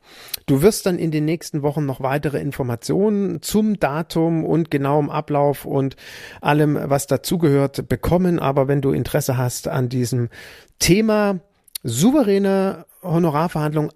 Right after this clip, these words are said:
aber auch, nochmal, mir geht es darum, diesen Prozess davor darzustellen. Wie schaffe ich es denn, ähm, dass der Klient, die Klientin aufmerksam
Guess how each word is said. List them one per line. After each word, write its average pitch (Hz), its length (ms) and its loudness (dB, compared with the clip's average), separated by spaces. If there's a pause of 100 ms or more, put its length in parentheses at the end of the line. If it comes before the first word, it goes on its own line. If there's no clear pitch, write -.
(340)
aber 233 420 0
auch, 214 560 2
nochmal, 208 580 -2
mir 156 140 -2
geht 170 200 -2
es 175 100 -8
darum, 165 340 -4
diesen 165 280 -4
Prozess - 580 -4
davor 214 560 -2
darzustellen. 147 880 -4
Wie 180 120 -4
schaffe - 380 -6
ich - 320 -10
es - 240 -4
denn, 135 360 0 (800)
ähm, 131 320 -4
dass 131 240 -2
der 135 160 0
Klient, 139 560 -2
die 135 80 -4
Klientin 131 760 0
aufmerksam 147 1000 0